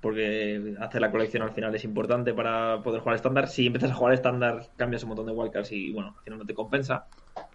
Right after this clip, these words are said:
También he llegado a Mythic justo antes de empezar, estábamos Íñigo y yo ahí dándole, dándole duro.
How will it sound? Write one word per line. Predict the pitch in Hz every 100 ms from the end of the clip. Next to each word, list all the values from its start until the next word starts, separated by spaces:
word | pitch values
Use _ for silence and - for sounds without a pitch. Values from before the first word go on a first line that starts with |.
| - - - - - - -
También | 123 135
he | 135
llegado | 127 127
a | 127
Mythic | 127 123
justo | - 139 131 131
antes | 113 120
de | 117
empezar, | 123 131
estábamos | 127 120 117 120
Íñigo | 117 113 117 117
y | 117
yo | 110 110 107
ahí | 107 110 113 117 113
dándole, | 117 113 113 110 107 104
dándole | 104 117 117 117
duro. | 123 151 190